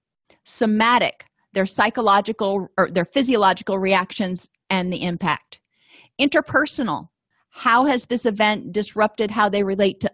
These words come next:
others and their support system? Cognitively, how has this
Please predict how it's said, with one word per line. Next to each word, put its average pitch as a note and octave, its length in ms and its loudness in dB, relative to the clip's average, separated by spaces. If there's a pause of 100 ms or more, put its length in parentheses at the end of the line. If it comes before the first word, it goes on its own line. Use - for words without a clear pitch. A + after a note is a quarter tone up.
others F#3+ 480 2
and F#3 100 -2
their F#3 100 -4
support - 440 -4
system? - 380 -8 (920)
Cognitively, C4 760 2 (200)
how A#3+ 240 2
has B3 200 0
this A3 220 -6